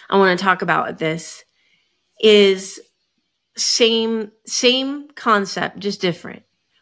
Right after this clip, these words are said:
One of my coaching clients, he and his wife coached, uh, I coached them together, and they've been coaching me now for, with a couple of years. But one of the years, the first year we did this goal setting,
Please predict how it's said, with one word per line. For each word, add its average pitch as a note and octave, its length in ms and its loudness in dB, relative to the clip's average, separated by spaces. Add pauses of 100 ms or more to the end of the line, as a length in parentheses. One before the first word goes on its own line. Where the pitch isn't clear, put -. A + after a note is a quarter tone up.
One G#3+ 160 4
of A#3 60 6
my A#3 120 4
coaching F#3 460 -4
clients, A2+ 600 -12 (300)
he G#3 120 2
and G#3 80 6
his G#3 160 0
wife E3+ 500 -2
coached, E3+ 420 -2 (280)
uh, D#3 200 -2
I F3+ 100 0
coached F3+ 340 -2
them E3+ 160 -2
together, E3+ 580 -6 (720)
and F#3+ 600 2 (640)
they've G#3 300 4
been G3+ 140 2
coaching E3+ 360 -4
me D#3 100 -4
now D#3 240 -2
for, D#3 260 -10
with E3+ 220 -4
a - 60 -4
couple E3 320 -6
of D3+ 120 -4
years. D3+ 320 -4
But D3+ 100 -8
one G3 180 -2
of A3+ 100 -4
the G#3 100 0
years, D#3+ 300 -6
the D#3+ 100 -10
first A3 360 -4
year E3 180 -4
we E3+ 140 -4
did D#3 340 -2
this D3+ 240 -6
goal D3+ 280 -2
setting, C#3+ 520 -4